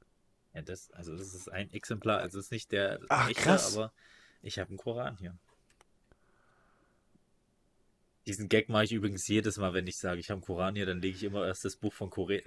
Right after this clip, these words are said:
Speaker 1: Kollega hin
Speaker 2: Ja,
Speaker 1: und
Speaker 2: ich weiß, dass das ein
Speaker 1: das
Speaker 2: Gag
Speaker 1: hat,
Speaker 2: ist.
Speaker 1: den Gag habe ich,
Speaker 2: Ja,
Speaker 1: glaube
Speaker 2: ja.
Speaker 1: ich, schon fünfmal zu,
Speaker 2: Mann, du hast halt so, du hast halt so einen coachy, äh,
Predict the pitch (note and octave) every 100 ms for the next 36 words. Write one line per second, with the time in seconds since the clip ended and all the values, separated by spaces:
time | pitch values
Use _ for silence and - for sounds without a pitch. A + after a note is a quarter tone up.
0 | G#2 - F#2+ F2 G2+ G#2 G2 F#2+ G2 F#2+
1 | E2+ G#2 A2+ F#2+ F#2+ G#2 G2 F#2+ G#2 G2+
2 | G#2+ A2 G#2+ A2+ G#2 F2+ G#2+ G#2 - G#2+
3 | G#2 G#2+ - B2+ A#2 G#2+ G2 G2 F2+ -
4 | F2+ - - - F2+ A2 A2+ G#2+ A#2 C#3
5 | A2 A2 G#2+ G#2+ G#2+ A2+ F2+ G2+ F2+ -
6 | G2+ - G2 F#2+ F#2+